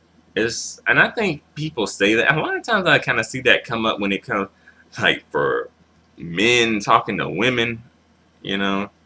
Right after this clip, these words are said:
To a lesser extent, it applies to, uh, the lighter skinned black men, but s-, for some reason I think, like, some of these, like, these pro-black hotep dudes be trying to, like, you know,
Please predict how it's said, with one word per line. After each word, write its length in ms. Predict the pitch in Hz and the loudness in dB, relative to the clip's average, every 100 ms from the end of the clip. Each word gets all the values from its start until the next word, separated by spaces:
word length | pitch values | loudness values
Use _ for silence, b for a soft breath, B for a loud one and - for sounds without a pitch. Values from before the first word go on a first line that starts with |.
| B B - | B B 0
To 80 | |
a 140 | 392 359 | 2 6
lesser 340 | 202 170 160 | 6 6 2
extent, 440 | 135 - 113 107 - _ - | 0 0 0 0 -4 _ 0
it 120 | 110 101 | 4 4
applies 440 | 98 95 90 85 | 4 4 4 2
to, 180 | - 73 - - | -4 -6 -6 -2
uh, 680 | 85 82 80 78 76 73 - - - 78 | 0 2 2 0 0 -2 -4 -14 -10 -6
the 80 | |
lighter 340 | 85 80 82 85 | 0 0 0 -4
skinned 340 | - 80 78 | -4 -4 -2
black 260 | 76 73 - | -4 -4 -4
men, 180 | 80 76 | -6 -2
but 200 | 76 - - | -2 -2 -12
s-, 160 | - - | -10 -10
for 220 | 170 214 | -8 -6
some 340 | - 269 254 | 0 0 2
reason 260 | 240 226 202 | 2 2 0
I 120 | 202 | -2
think, 300 | 202 196 175 | -2 -2 0
like, 200 | 156 156 | 0 -2
some 220 | - 170 | -4 -2
of 80 | 156 | 0
these, 220 | 151 147 | 0 0
like, 240 | 139 123 101 - _ _ _ B B B - | 0 0 -2 -10 _ _ _ B B B -8
these 180 | 127 | -8
pro-black 600 | - 143 135 110 127 113 - | -4 -2 0 2 4 4 2
hotep 480 | 131 127 98 - | -2 0 -2 -2
dudes 580 | 90 90 87 87 87 - - | -2 -4 -4 -8 -10 -14 -6
be 140 | 95 90 | -4 0
trying 300 | 104 87 82 | 2 2 0
to, 120 | 80 | -2
like, 400 | 80 76 76 67 _ _ - | 0 0 -2 -8 _ _ -4
you 100 | 95 | -2
know, 480 | 85 76 71 69 | 0 0 -2 -4